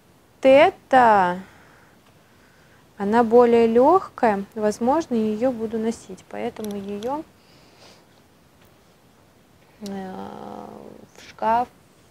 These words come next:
полку. Кстати, вот почему-то в летнем <laughs> нашла рубашку, вот такую вот в клетку. Люблю рубашки в клетку. Раньше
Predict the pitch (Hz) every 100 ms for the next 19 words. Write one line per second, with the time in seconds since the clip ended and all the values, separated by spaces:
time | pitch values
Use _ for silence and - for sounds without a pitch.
0 | _ _ _ _ _ 220 185 175 180 190
1 | - 226 214 202 196 190 - - - _
2 | - - 233 277 277 214 214 214 330 -
3 | 247 233 262 - 247 269 254 208 214 208
4 | 208 - 196 185 196 - 220 190 190 -
5 | - 202 247 - 208 214 233 233 180 185
6 | 185 - - - 220 285 - 202 208 214
7 | - 190 180